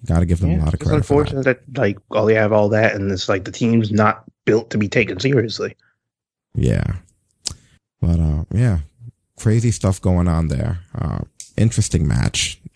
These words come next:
Speaker 1: I guess they're gonna break up the Lucha House Party at some other point because either they teased for it and then they decided that they don't know what the hell they're gonna do,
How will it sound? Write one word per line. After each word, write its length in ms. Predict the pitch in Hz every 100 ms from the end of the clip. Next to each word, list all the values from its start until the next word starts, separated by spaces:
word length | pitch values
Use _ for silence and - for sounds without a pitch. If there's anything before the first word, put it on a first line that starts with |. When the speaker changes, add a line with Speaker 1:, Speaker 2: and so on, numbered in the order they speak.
| -
Speaker 1:
I 100 | 82
guess 220 | 85 98
they're 120 | 104
gonna 160 | - 90
break 220 | 90 92
up 100 | 95
the 80 | 87
Lucha 280 | 87 - 95
House 200 | 87 85
Party 360 | - 76 78
at 120 | 76
some 180 | - 85
other 160 | 87 76
point 260 | - 80
because 300 | 76 - 95 -
either 240 | 92 92
they 140 | 95
teased 340 | 90 117 127 -
for 220 | - 110
it 80 | 101
and 100 | 92
then 100 | 92
they 100 | 98
decided 480 | 92 - 82 90 90
that 100 | 73
they 120 | 80
don't 160 | 87 87
know 80 | 82
what 160 | 87
the 80 | -
hell 160 | 92 80
they're 120 | 82
gonna 200 | 71 82
do, 280 | 90 82